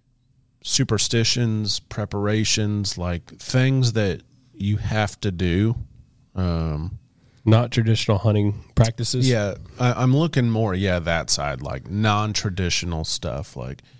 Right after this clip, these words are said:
Speaker 1: yeah, we all set our gear out, you know, and we look at it, and we, ch-, you know, that's kinda normal. So, um, you know, maybe some things we have.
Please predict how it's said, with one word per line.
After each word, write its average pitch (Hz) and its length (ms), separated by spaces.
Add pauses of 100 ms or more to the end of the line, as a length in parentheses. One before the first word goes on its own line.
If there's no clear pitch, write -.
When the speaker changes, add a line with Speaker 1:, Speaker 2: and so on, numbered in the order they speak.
(300)
Speaker 1:
yeah, 107 240
we 104 180
all 107 180
set 101 220
our 92 140
gear 85 360
out, 85 360
you 104 180
know, 87 200
and 85 140
we 87 80
look 85 280
at 85 240
it, 82 60
and 73 180
we, 82 120
ch-, - 240
you 95 140
know, 80 160
that's 87 340 (400)
kinda 87 260
normal. 78 500
So, 76 340 (540)
um, 82 520 (500)
you 101 120
know, 87 160
maybe 110 380
some 101 220
things 98 280
we 120 240
have. 107 560